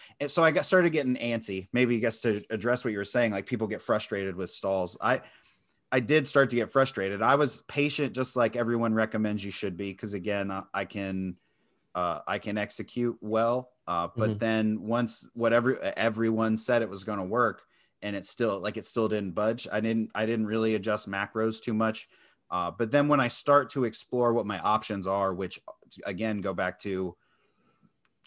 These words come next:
Speaker 1: getting a little tighter with my macros, changing something, changing my approach, it just so happened to kinda line up with going back to, like, this keto online world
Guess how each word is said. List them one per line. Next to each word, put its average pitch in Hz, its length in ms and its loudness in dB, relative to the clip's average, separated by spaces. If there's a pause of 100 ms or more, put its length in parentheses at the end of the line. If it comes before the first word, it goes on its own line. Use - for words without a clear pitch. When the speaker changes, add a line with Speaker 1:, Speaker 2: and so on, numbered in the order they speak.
(160)
Speaker 1:
getting 110 240 0
a 107 60 0
little 104 180 -2
tighter 101 280 -2
with 98 120 -4
my 98 120 -4
macros, 95 540 -4
changing 98 540 -8
something, 95 480 -6
changing 101 320 -4
my 92 120 -4
approach, 135 460 2 (500)
it 117 320 4
just 113 220 2
so 117 120 4
happened 120 280 4
to 113 60 -2
kinda 117 280 2
line 117 280 4
up 131 200 -2
with 120 420 2 (580)
going 113 240 2
back 104 240 0
to, 107 240 0
like, 98 240 0
this 101 180 -2
keto 101 600 -2
online 107 600 2
world 120 400 2